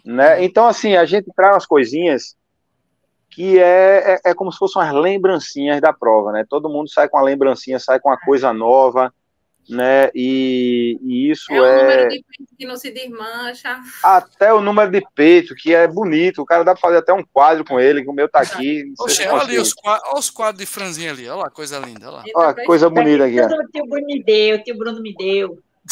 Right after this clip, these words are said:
Speaker 1: Olha que nu-, olha que número bonito, olha que número bonito aqui, ó. Cadê, cadê? Esse aqui, ó.
Speaker 2: Aham, aham,
Speaker 1: Não é
Speaker 2: aham.
Speaker 1: não?
Speaker 2: Show
Speaker 1: Não é
Speaker 2: de
Speaker 1: não,
Speaker 2: bola,
Speaker 1: Paloma?
Speaker 2: show de bola. É isso mesmo, é isso mesmo.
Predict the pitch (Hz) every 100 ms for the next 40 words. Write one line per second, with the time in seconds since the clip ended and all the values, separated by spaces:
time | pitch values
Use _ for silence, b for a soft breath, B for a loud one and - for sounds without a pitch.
0 | - - 180 196 202 196 190 180 190 196
1 | 196 208 202 196 180 170 147 147 123 135
2 | 156 175 165 165 151 139 131 117 110 113
3 | 113 123 117 - 113 110 110 95 87 _
4 | 175 175 _ _ _ _ 139 160 156 139
5 | 175 240 139 131 127 202 _ _ _ 226
6 | 165 127 277 - _ _ _ _ - 208
7 | 196 156 165 185 165 127 - _ - _
8 | - 107 104 _ 127 139 - 123 117 110
9 | 131 135 - 110 107 104